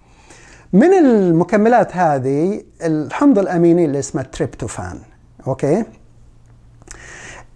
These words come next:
خصوصًا للناس اللي التريبتوفان عندهم قليل،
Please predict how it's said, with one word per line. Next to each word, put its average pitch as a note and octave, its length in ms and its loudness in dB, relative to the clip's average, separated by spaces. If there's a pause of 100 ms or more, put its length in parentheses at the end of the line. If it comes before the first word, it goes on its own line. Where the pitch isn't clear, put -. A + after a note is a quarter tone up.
(100)
خصوصًا E4+ 560 4
للناس A#3 440 4
اللي E3 120 4
التريبتوفان G3 680 -2
عندهم F3 260 0
قليل، C#3 680 -2